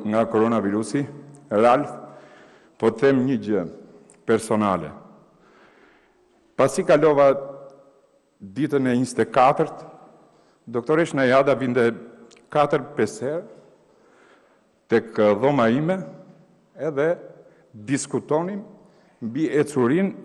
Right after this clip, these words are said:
e rënd të shëndetit tim. Diskutonim goxha. Pavarësisht ilaçeve që nuk dhan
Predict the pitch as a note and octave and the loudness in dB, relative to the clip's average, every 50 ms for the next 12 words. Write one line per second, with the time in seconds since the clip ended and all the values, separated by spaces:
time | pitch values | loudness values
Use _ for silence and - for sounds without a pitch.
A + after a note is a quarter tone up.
0 | - - - B2+ B2 A#2 B2+ D3+ E3+ E3+ D3+ - - B2+ - - A2 B2 C#3 A#2+ | -18 -2 0 2 4 4 4 2 0 -2 -6 -8 -10 -12 -10 -10 -8 -6 -6 -6
1 | B2 C3 A2+ - A2+ G2+ E2+ - - - - - _ _ _ _ _ _ _ _ | -8 -12 -10 -6 -6 -6 -6 -8 -16 -20 -20 -20 _ _ _ _ _ _ _ _
2 | _ _ _ _ _ _ _ - - _ _ _ _ _ _ _ _ _ _ _ | _ _ _ _ _ _ _ -20 -20 _ _ _ _ _ _ _ _ _ _ _
3 | - B2+ C#3+ D3 D3 - F3 - F#3+ F#3 F3+ F3 D#3+ D3+ D3 C3+ C3 B2 G#2+ F#2 | -4 -2 -2 0 2 0 4 4 4 4 4 2 4 2 2 4 4 2 2 2
4 | - - - - - - - - - _ _ _ _ _ _ _ _ _ _ _ | -2 -8 -16 -20 -20 -20 -20 -20 -20 _ _ _ _ _ _ _ _ _ _ _
5 | _ _ _ _ _ _ _ _ - C#3+ D3+ D3+ D#3+ D#3 D#3+ - F#3+ F3 - F3 | _ _ _ _ _ _ _ _ 2 4 6 6 6 6 4 0 -2 2 2 2
6 | D3+ D#3 D#3+ D#3+ D#3 - D3+ D3 C3+ C3+ B2+ - - C3+ B2 B2 C3 C#3+ F#3 G#3+ | 6 8 6 6 6 6 4 6 6 6 4 4 2 2 2 4 4 4 4 2
7 | G#3 - C3 A2+ A#2+ C#3 C3 A#2 A2 | 2 2 0 4 4 6 6 4 2